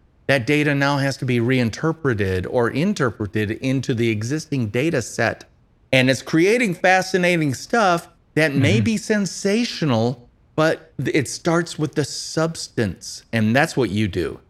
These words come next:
Speaker 1: And in that clip I showed you guys, he had two of his catchphrases in there. All right, let's see it. This is a typical Dan video. "Aliens inhabiting the body of a woman in,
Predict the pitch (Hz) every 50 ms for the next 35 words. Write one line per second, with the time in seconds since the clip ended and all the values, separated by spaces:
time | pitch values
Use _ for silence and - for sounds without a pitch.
0 | _ _ _ - 127 123 120 117 117 120 113 98 - - - 170 160 160 156 147
1 | 143 127 123 120 - - 190 202 196 180 151 135 - - 175 170 151 135 113 95
2 | 95 85 85 85 87 - - _ _ _ _ _ _ _ _ _ _ - 117 107
3 | 110 104 95 87 - - 120 123 123 131 131 147 139 - - - 123 98 - 104
4 | 104 101 95 90 85 82 80 78 73 82 78 73 76 80 87 87 - - _ _
5 | _ _ _ _ _ _ - 104 110 120 139 170 170 160 160 - - - - 113
6 | 113 - - - 170 160 147 131 - - _ _ _ _ _ _ _ _ _ _
7 | _ _ - - - 143 131 151 208 - - 185 160 147 - 156 143 147 131 135
8 | 123 98 110 113 107 110 113 117 120 117 107 117 107 95 90 80 71 - - -
9 | _ _ _ _ _ _ - - - - - - - _ _ _ _ _ _ -
10 | 175 190 240 269 311 330 330 285 240 202 190 175 165 131 - 156 151 147 131 131
11 | 143 170 214 233 262 262 226 262 208 190 180 156 135 123 110 92 - 147 151 156
12 | 165 196 226 247 226 185 127 113 98 95 98 104 113 131 151 170 202 226 208 170
13 | 131 85 101 101 95 101